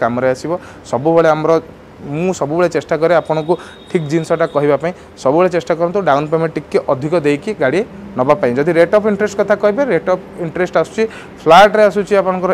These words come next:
ଏଇଟ୍ ପରସେଣ୍ଟ, ରିଡ୍ୟୁସିଂରେ ଆସୁଛି ଆପଣଙ୍କର ଥାର୍ଟିନ୍ ପରସେଣ୍ଟ। ଥାର୍ଟିନ୍ ପରସେଣ୍ଟ ରିଡ୍ୟୁସିଂରେ ଆସେ, flat କେବେ ଲାଗେନି। ଯୋଉଟା flat କହିବା, ମାନେ ଶୁଣିବାକୁ ଭଲ ଲାଗେ, କିନ୍ତୁ actually ଲାଗେ ରିଡ୍ୟୁସିଂରେ। ଯିଏ ବି, ଯୋଉଠି ବି ଗାଡ଼ି ନେଉଛନ୍ତି, ଯଦି ଆପଣଙ୍କୁ finance କଥାରେ ସେ କହୁଛନ୍ତି ଆଠ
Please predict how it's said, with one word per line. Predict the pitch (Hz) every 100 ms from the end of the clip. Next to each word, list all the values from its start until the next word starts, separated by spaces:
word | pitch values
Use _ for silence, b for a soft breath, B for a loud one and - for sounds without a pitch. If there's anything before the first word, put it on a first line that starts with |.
| -
ଏଇଟ୍ | 151 160
ପରସେଣ୍ଟ, | 180 - 214 208 B B
ରିଡ୍ୟୁସିଂରେ | 139 165 202 208 214 202 202
ଆସୁଛି | 190 -
ଆପଣଙ୍କର | 185 185 196 202
ଥାର୍ଟିନ୍ | 131 123 165
ପରସେଣ୍ଟ। | 139 - 113 - B -
ଥାର୍ଟିନ୍ | 135 190 185
ପରସେଣ୍ଟ | 180 214 202
ରିଡ୍ୟୁସିଂରେ | 151 170 196 170
ଆସେ, | 160 208
flat | - 156 170
କେବେ | 170 160
ଲାଗେନି। | 135 131 165 208 B B B
ଯୋଉଟା | 147 170
flat | 160 165 - - -
କହିବା, | 151 127 175
ମାନେ | 160 170
ଶୁଣିବାକୁ | 175 - 165 214 240 208
ଭଲ | 160 151 139
ଲାଗେ, | 113 101 160 B B -
କିନ୍ତୁ | 143
actually | 156 139 - 262 262 247
ଲାଗେ | 202 220 269 B B B -
ରିଡ୍ୟୁସିଂରେ। | 139 180 196 165 139
ଯିଏ | 127 151
ବି, | 175 151
ଯୋଉଠି | 175 190
ବି | 190
ଗାଡ଼ି | 160 151
ନେଉଛନ୍ତି, | 160 143 160 196
ଯଦି | 196 156
ଆପଣଙ୍କୁ | 160 160 156
finance | 151 139 156 165
କଥାରେ | 160 160 156
ସେ | 156
କହୁଛନ୍ତି | 151 147 160
ଆଠ | - -